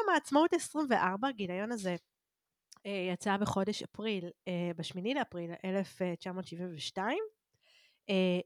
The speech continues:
גיבור יום העצמאות העשרים וארבע, שחקן, אה, טלוויזיה סוג ג', המלאך משגע את המדינה, ואז נכנסתי ככה לכתבה וראיתי את הדבר הבא.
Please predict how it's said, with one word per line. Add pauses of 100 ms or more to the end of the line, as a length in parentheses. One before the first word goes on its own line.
גיבור
יום
העצמאות
העשרים
וארבע,
שחקן, (140)
אה, (200)
טלוויזיה
סוג
ג', (680)
המלאך
משגע
את
המדינה,
ואז
נכנסתי
ככה
לכתבה
וראיתי
את
הדבר (280)
הבא.